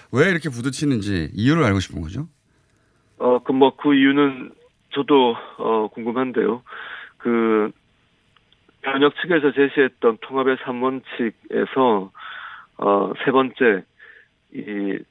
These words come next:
Speaker 2: 헌집을 허물고 새 집을
Speaker 1: 예.
Speaker 2: 짓자 하는 부분을 지금 말씀하시는
Speaker 1: 예,
Speaker 2: 것 같아요.
Speaker 1: 방법,
Speaker 2: 그래서,
Speaker 1: 방법론
Speaker 2: 네.
Speaker 1: 중에 하나죠. 예.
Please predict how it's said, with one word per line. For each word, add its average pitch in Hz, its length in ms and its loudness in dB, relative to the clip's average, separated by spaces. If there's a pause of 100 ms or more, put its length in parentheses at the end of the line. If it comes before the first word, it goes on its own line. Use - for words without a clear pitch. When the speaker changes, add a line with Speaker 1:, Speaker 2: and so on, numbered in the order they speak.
(520)
Speaker 2:
헌집을 139 420 2
허물고 120 640 2
새 98 80 0
집을 95 180 2
Speaker 1:
예. 117 40 0
Speaker 2:
짓자 - 360 -2
하는 101 520 -4 (680)
부분을 117 460 0
지금 101 220 0
말씀하시는 113 520 0
Speaker 1:
예, 98 40 4
Speaker 2:
것 87 120 4
같아요. 76 140 -6
Speaker 1:
방법, 104 400 2
Speaker 2:
그래서, 104 320 -10
Speaker 1:
방법론 123 500 4
Speaker 2:
네. 87 40 -2
Speaker 1:
중에 87 140 -2
하나죠. 85 300 -2 (100)
예. 80 180 -6